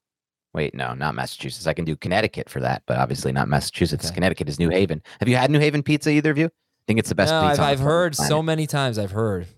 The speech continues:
Speaker 2: But
Speaker 1: I think
Speaker 2: I
Speaker 1: it's the best
Speaker 2: also,
Speaker 1: on the planet.
Speaker 2: I also knew that you had no chance of getting a Massachusetts. Like, I knew that you were gonna be confident about it and ultimately not know.
Speaker 1: <laughs>
Speaker 2: Um,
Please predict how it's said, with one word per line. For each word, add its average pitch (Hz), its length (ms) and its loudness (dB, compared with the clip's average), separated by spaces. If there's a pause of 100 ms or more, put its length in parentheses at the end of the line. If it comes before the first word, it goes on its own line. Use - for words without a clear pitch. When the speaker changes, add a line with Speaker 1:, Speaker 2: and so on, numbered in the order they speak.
(140)
Speaker 2:
But 147 120 2
Speaker 1:
I - 20 4
think 180 120 4
Speaker 2:
I 190 60 2
Speaker 1:
it's - 60 2
the 113 60 4
best 107 100 4
Speaker 2:
also, 139 100 4
Speaker 1:
on 92 60 2
the 87 60 2
planet. 80 380 0
Speaker 2:
I 170 100 2
also 202 240 4
knew 156 100 4
that 131 140 4
you 123 100 4
had 120 140 2
no 107 160 0
chance 101 260 -2
of 95 60 -8
getting 101 200 0
a 95 60 -2
Massachusetts. 98 560 -2
Like, 123 100 0
I 147 120 4
knew 175 180 4
that 151 160 2
you 143 140 4
were 131 180 6
gonna 117 420 4 (320)
be 131 140 2
confident 120 460 2
about 120 220 4
it 113 100 0
and 110 140 -2
ultimately 117 460 2
not 98 260 0
know. 90 300 0
Speaker 1:
<laughs> - 40 -20 (680)
Speaker 2:
Um, 143 520 2